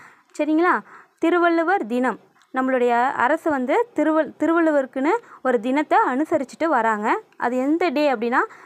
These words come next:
தை இரண்டாம் நாள். தை ஃபஸ்ட்டு நாள் என்னம்மா? தை முதல் நாள் பொங்கல், தை இரண்டாம் நாள் திருவள்ளுவர் தினமா அனுசரிச்சுட்டு வரோம். சரிங்களா?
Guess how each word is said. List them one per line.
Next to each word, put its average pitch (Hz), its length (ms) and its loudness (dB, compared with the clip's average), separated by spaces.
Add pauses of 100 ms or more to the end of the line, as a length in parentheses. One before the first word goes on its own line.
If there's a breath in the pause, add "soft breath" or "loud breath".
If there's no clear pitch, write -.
(160 loud breath)
தை 370 280 2 (340)
இரண்டாம் 269 500 2
நாள். 226 240 -4 (140)
தை 370 280 0 (340)
ஃபஸ்ட்டு 285 260 -4
நாள் 311 180 2
என்னம்மா? 254 340 -2
தை 269 260 -2
முதல் 285 300 0
நாள் 339 300 0
பொங்கல், 269 580 0
தை 285 180 0
இரண்டாம் 311 420 0
நாள் 311 220 0 (280 loud breath)
திருவள்ளுவர் 285 600 0
தினமா 233 320 0 (320 loud breath)
அனுசரிச்சுட்டு 277 600 -2
வரோம். 220 340 2 (220)
சரிங்களா? 302 340 0